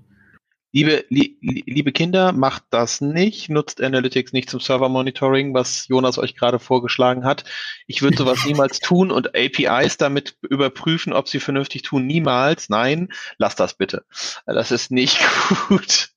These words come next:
Speaker 1: Aber ja, auch da haben
Speaker 2: Ja,
Speaker 1: wir irgendwie
Speaker 2: du hast
Speaker 1: alle
Speaker 2: nicht,
Speaker 1: mal gesteckt.
Speaker 2: du hast nicht
Speaker 1: Alle
Speaker 2: gemeint.
Speaker 1: <laughs>
Speaker 2: Naja.
Speaker 1: Nein, das ist gut.
Speaker 2: Also es,
Speaker 1: Das
Speaker 2: es
Speaker 1: kennen wir
Speaker 2: gibt
Speaker 1: gleich, das
Speaker 2: natürlich
Speaker 1: kennen wir, glaub ich,
Speaker 2: Unterschiede.
Speaker 1: alle. Und ich,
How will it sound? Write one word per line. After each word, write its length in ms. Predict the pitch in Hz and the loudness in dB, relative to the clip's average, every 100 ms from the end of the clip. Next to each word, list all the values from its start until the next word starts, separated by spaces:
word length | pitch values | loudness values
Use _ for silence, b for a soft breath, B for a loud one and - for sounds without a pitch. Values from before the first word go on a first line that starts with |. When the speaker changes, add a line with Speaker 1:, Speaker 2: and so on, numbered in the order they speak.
| _ _ _ _ - B B _ _ _ B B | _ _ _ _ -4 B B _ _ _ B B
Speaker 1:
Aber 160 | - 127 | -2 2
ja, 200 | 131 135 | 2 2
auch 140 | - - | 0 -2
da 180 | - 117 | 0 2
haben 60 | - | 2
Speaker 2:
Ja, 60 | 131 | 2
Speaker 1:
wir 100 | 110 | 2
irgendwie 160 | 139 | 4
Speaker 2:
du 40 | 151 | 4
hast 60 | |
Speaker 1:
alle 120 | 139 131 | 4 2
Speaker 2:
nicht, 80 | 113 | 2
Speaker 1:
mal 100 | 117 | 2
gesteckt. 320 | 131 - 143 | 0 0 2
Speaker 2:
du 40 | |
hast 140 | 147 147 | 2 2
nicht 140 | 147 | 0
Speaker 1:
Alle 100 | 143 | 2
Speaker 2:
gemeint. 460 | 120 117 113 113 - - _ - | 2 2 2 -2 -8 -20 _ -4
Speaker 1:
<laughs> 320 | - - - | -4 -2 -2
Speaker 2:
Naja. 360 | 190 95 95 - - - - - | 0 0 -2 -4 -10 -12 -6 -2
Speaker 1:
Nein, 160 | 123 117 | 0 0
das 80 | |
ist 80 | 151 | 0
gut. 160 | 165 - _ _ - | -2 -8 _ _ -2
Speaker 2:
Also 220 | 139 123 | 2 4
es, 100 | 123 | 2
Speaker 1:
Das 80 | 123 | 2
Speaker 2:
es 60 | |
Speaker 1:
kennen 140 | 143 156 | -2 0
wir 100 | 135 | 0
Speaker 2:
gibt 40 | |
Speaker 1:
gleich, 100 | 123 | 2
das 80 | 120 | 2
Speaker 2:
natürlich 160 | 110 | 2
Speaker 1:
kennen 120 | 170 185 | 2 2
wir, 80 | 113 | 2
glaub 180 | 139 | 4
ich, 80 | 131 - | 2 2
Speaker 2:
Unterschiede. 180 | 143 151 | 2 2
Speaker 1:
alle. 60 | |
Und 100 | 131 | 0
ich, 160 | 135 | -6